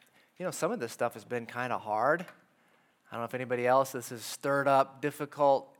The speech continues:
emotions or maybe, maybe things from your past. And I just wanna say we, we are aware of that. Part of that is, of course, by design. Um, and I just wanna encourage you, if that's you, to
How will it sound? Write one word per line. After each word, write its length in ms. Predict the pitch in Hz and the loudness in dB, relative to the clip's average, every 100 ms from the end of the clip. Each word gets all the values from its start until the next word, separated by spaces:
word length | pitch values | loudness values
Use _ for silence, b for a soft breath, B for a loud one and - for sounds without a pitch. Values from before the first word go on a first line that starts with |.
| _ | _
emotions 1040 | 143 139 143 175 170 180 175 170 170 151 - | -10 0 4 4 4 4 4 2 -4 -10 -12
or 360 | - 131 127 127 | -6 0 2 2
maybe, 280 | 127 127 123 - - | 0 -4 -6 -10 -6
maybe 320 | 127 127 120 | -6 -4 -8
things 320 | - 143 131 | -6 -6 -6
from 160 | - 135 | -10 -8
your 160 | 123 | -8
past. 640 | 120 151 147 151 151 - - B B B B B - | -4 2 6 6 4 -2 -14 B B B B B -2
And 540 | 135 143 143 135 123 - - | 4 6 4 2 -6 -12 -4
I 120 | 139 | -2
just 180 | 143 143 | -2 -6
wanna 140 | 123 | -6
say 200 | - 135 | -4 -4
we, 220 | 113 113 113 - - | -4 -8 -12 -16 -12
we 140 | 123 | -6
are 160 | 120 131 | -4 -2
aware 340 | 143 139 127 | -2 0 0
of 120 | 120 | -2
that. 420 | 117 120 147 196 - B B B | 0 4 4 2 -4 B B B
Part 160 | - 120 | -4 -2
of 80 | 120 | 0
that 120 | 117 | -2
is, 140 | 117 - | -4 -10
of 160 | - - | -16 -10
course, 240 | 127 120 | -8 -4
by 300 | - 117 120 120 | 2 2 2 -4
design. 720 | 131 113 120 120 123 143 165 160 B B B B | -10 -4 -2 0 2 0 -2 -10 B B B B
Um, 320 | - 110 107 - | -4 -4 -4 -2
and 140 | 156 170 | 2 6
I 120 | 214 | 6
just 180 | 277 240 | 4 0
wanna 140 | 240 | 2
encourage 440 | 175 - 165 165 147 | 0 0 2 2 0
you, 120 | 156 | -2
if 120 | 143 | 2
that's 340 | 139 139 139 | 4 4 0
you, 460 | 131 123 139 151 156 123 _ - | -8 -4 -2 -2 -4 -10 _ -10
to 380 | 139 127 120 | -2 0 0